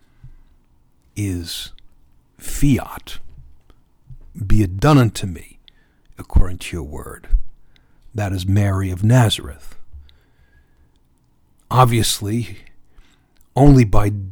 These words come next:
divine intervention of the Holy Spirit, as our creed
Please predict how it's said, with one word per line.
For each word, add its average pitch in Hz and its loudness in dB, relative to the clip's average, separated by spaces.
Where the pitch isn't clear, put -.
divine 123 2
intervention 104 2
of 85 -16
the 87 -14
Holy 90 -8
Spirit, 87 -4
as 80 -12
our - -16
creed 107 -2